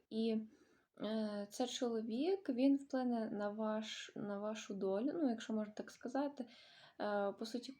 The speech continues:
кожна людина, яка приходить в наше життя, впливає на нашу долю. Е,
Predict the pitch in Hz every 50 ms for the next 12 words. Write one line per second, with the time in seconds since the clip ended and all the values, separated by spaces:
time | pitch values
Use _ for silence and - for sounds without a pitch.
0 | _ - - 233 233 233 233 220 220 220 226 220 220 214 220 214 202 - - 214
1 | - 220 208 196 208 202 - - - - 202 214 220 220 220 220 220 220 214 202
2 | - - 220 214 208 208 208 - 214 202 208 208 208 208 202 202 202 202 202 -
3 | - - 185 185 190 220 254 277 320 - _ _ _ _ _ _ _ _ _ _
4 | _ _ _ _ _ _ _ _ _ _ _ _ _ _ - 226 233 226 226 226
5 | 226 254